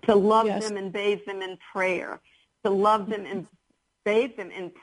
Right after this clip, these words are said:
Speaker 1: practical ways, in, in giving to some of these relief funds. You know, my friends also told me that the grocery store shelves are, are pretty
Speaker 2: Bare.
Speaker 1: empty, and all the,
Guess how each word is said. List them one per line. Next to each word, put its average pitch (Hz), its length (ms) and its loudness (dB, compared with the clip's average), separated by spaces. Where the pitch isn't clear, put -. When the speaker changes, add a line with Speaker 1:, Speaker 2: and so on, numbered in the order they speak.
Speaker 1:
practical 214 760 0
ways, 147 460 0
in, 185 260 0
in 196 240 4
giving 220 480 0
to 196 160 -10
some 202 160 -6
of 170 140 -8
these 185 260 -6
relief 185 480 -4
funds. 175 380 0
You 202 120 0
know, 185 220 -4
my 196 160 2
friends 233 480 0
also 196 400 0
told 214 260 0
me 170 80 -4
that 180 260 -2
the 185 120 0
grocery 190 640 -2
store 170 300 -2
shelves - 720 -2
are, 180 400 2
are 170 180 2
pretty 202 260 6
Speaker 2:
Bare. 202 260 6
Speaker 1:
empty, 170 380 -4
and 160 200 -4
all 202 320 4
the, 175 280 0